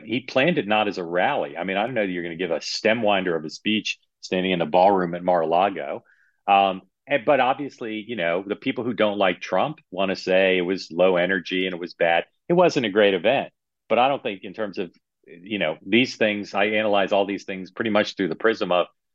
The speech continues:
does it help, hurt, or have no impact on Trump's chances?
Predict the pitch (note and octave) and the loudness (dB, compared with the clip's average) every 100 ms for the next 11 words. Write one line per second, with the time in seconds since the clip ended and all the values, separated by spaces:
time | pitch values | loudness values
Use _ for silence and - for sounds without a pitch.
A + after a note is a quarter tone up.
0 | _ - F2 E2+ - G#2+ G#2 - - - | _ -2 0 0 2 4 4 0 -18 -2
1 | A2 G2 F#2 G2 F2 F2+ E2+ F2+ F#2+ F#2 | 2 2 2 0 2 2 2 0 0 0
2 | E2+ - D#2+ - D#2+ D2+ - G#2 A#2+ A#2 | -2 -2 -8 -6 -6 -8 -4 -2 -2 -6
3 | D2+ | -10